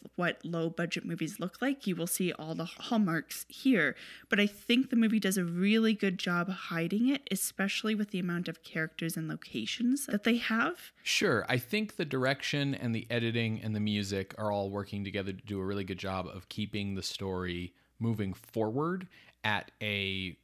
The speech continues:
Speaker 2: propulsive enough clip that you aren't really, like, feeling that drag
Speaker 1: Mm-hmm.
Speaker 2: that you do when low budget movies very clearly have, like, three locations that they're just sort of bouncing between.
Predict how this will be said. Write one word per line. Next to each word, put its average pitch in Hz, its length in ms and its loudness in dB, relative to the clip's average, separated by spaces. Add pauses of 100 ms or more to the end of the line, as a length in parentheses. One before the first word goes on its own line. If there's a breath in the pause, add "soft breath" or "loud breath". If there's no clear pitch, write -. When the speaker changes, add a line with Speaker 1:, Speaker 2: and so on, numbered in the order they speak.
(340)
Speaker 2:
propulsive 127 560 -2
enough 110 360 -2
clip - 400 -4
that 104 260 -2
you 101 140 -2 (100)
aren't 110 340 -4
really, 104 380 -2
like, 87 460 -6 (200)
feeling 131 520 0
that 101 280 -4
drag 107 760 0 (140)
Speaker 1:
Mm-hmm. 190 220 2
Speaker 2:
that 139 140 2
you 139 120 2
do 135 640 2
when 131 640 0
low 127 180 2
budget 127 260 -2
movies 120 580 0 (400)
very 120 300 4
clearly 117 420 2
have, 110 300 2
like, 104 200 0
three 110 280 0
locations 107 720 0
that 113 120 -2
they're 110 80 -2
just 113 220 -2
sort 113 160 0
of 113 120 -6
bouncing 110 440 -2
between. 123 500 -4